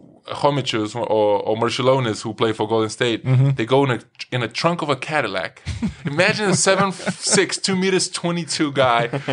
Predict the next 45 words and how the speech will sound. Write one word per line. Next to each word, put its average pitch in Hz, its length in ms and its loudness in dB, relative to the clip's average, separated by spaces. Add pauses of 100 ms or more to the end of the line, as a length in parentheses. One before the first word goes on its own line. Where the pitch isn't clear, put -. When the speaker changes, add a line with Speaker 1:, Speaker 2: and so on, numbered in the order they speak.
(160)
Speaker 1:
goes 156 220 4
in 156 60 0
a 131 60 2
trunk 180 320 0
of 175 140 -2
Cadillac, 127 500 2
and 135 100 0
assuming 143 320 0
back 131 200 2
then 139 160 0
Cadillacs 123 420 0
were 117 60 -6
big 139 200 -2
cars 131 280 4
and 120 140 -6
he 120 100 -8
was 123 120 -4
able 127 160 0
to 117 80 -4
fit 139 220 -2
it, 117 160 -2 (140)
Speaker 2:
Right. 104 220 -6 (180)
Speaker 1:
to - 140 0
hide 165 300 2
in 170 140 -2
a 147 200 0
trunk, 139 540 0
to 135 100 -6
go 151 220 2
to 160 140 -4
K 156 240 0
F 135 80 -2
C 160 200 -4
to 135 120 -6
buy 143 200 4
some 127 260 -6
chicken, 127 480 -2 (380)
to 139 140 -6
eat 175 200 0
it, 160 80 6
and 151 100 0
then 151 160 2
go 139 160 2
back 143 300 2
in, 143 80 -4